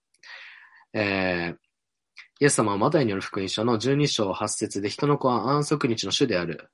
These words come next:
と言っておられますよね。えー、それをなぜ強調するかというと、安息日はイエス様が主であることを私たちに教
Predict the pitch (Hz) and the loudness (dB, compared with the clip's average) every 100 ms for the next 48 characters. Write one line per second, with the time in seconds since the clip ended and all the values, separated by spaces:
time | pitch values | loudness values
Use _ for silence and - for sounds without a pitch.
0 | _ - 127 - 87 98 87 85 80 82 | _ 0 0 -2 -8 -6 -4 -6 -8 -10
1 | - 95 113 - - - - _ - 98 | -8 -4 -4 -6 -20 -20 -20 _ -6 -2
2 | 95 90 87 - 123 123 135 117 87 - | -2 -2 -4 -2 0 4 4 4 0 -4
3 | 90 92 87 98 87 80 90 85 135 110 | -6 -4 -6 -4 -6 -4 -6 -4 0 0
4 | 78 - 107 107 107 92 92 113 127 120 | -2 -6 -4 -2 -4 -2 2 2 0 -2
5 | 98 101 135 110 85 - _ _ _ - | -4 0 2 2 0 -10 _ _ _ -4
6 | - - - 110 95 92 - - 156 101 | 2 2 0 0 -2 -2 -4 0 2 2
7 | 95 - - 147 - | -2 -4 -4 -4 -4